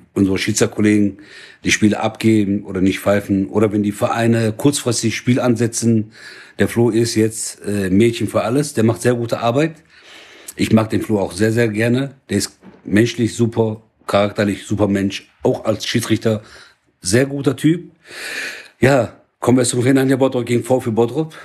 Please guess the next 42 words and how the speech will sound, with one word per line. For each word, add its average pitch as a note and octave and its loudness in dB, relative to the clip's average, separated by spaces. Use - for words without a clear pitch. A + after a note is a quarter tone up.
Da G#2+ 0
waren A2+ 2
ungefähr A2 0
dreihundert A#2 0
bis A2+ -10
vierhundert A#2+ 2
Zuschauer. E3 -2
War F2+ 2
richtig A2 0
geile G#2+ 2
Stimmung, D3 0
war G2 0
richtig A#2 -4
schönes C3 2
Spiel. D3+ -2
Und F#2+ 2
mein G#2 2
Florian, C#3 0
der A#2+ 2
hebt A#2+ 0
die A2 -8
Fahne B2+ 0
hoch. C3 -2
Und - 2
in G2+ 4
dem B2+ 4
Moment, C3 2
wo A2+ 2
er A#2+ -4
die C#3+ -6
Fahne D3+ 2
hochhebt, C#3 -6
lauft A2+ 2
der A2 -4
Spieler B2+ -2
von A#2 -2
Rhenania G#2 2
Bottrop A2 -4
in C3+ 0
die C#3+ 0
Fahne A#2+ 0
rein. D#2+ -8